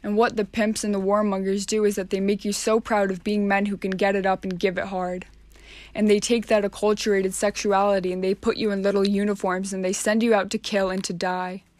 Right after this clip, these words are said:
Now, I'm not going to suggest to you that I think that's more important than what you do to women, because I don't. But I think that if you want to look at what this system does to you, then that is where you should start looking. The sexual politics of aggression, the sexual politics of militarism.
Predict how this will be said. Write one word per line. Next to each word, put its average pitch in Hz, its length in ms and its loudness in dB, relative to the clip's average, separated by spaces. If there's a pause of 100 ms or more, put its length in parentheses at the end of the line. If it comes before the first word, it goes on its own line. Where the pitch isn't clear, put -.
(760)
Now, 196 360 6
I'm 202 180 4
not 214 200 4
going 208 200 2
to 202 80 -6
suggest 208 640 0
to 196 80 -2
you 190 80 2
that 190 120 2
I 190 120 0
think 208 180 -4
that's 196 220 -2
more 202 240 2
important 208 440 0
than 185 140 -2
what 185 140 0
you 196 100 -2
do 190 220 -2
to 190 140 -8
women, 190 500 -4
because 196 260 -4
I 175 120 0
don't. 180 340 -4 (1300)
But 214 100 4
I 214 100 6
think 240 240 0
that 220 120 4
if 202 140 -2
you 196 80 0
want 208 240 0
to 208 80 -4
look 196 240 -2
at 208 120 -2
what 190 140 -4
this 196 140 -4
system 208 440 0
does 190 320 0
to - 120 -4
you, 240 280 2 (340)
then 208 160 0
that 202 180 6
is 202 120 0
where 196 160 4
you 196 140 2
should 196 220 -2
start - 300 -2
looking. 180 420 -4 (120)
The 202 80 -8
sexual 214 420 0
politics 196 580 -2
of 180 80 -4
aggression, 185 640 -4
the 202 100 -8
sexual 214 420 0
politics 196 580 -2
of 185 80 -4
militarism. 185 800 -4